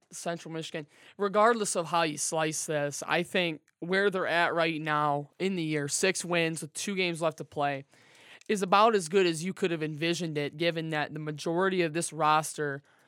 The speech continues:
is in the same exact spot that they were last year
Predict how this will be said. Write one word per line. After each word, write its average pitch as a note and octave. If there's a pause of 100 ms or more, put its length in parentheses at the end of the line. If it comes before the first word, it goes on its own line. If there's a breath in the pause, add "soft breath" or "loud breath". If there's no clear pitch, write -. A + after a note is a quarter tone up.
(280 soft breath)
is F3
in E3+
the D#3
same F3+
exact E3+
spot D#3+
that D#3+
they D#3
were D3
last D#3
year D3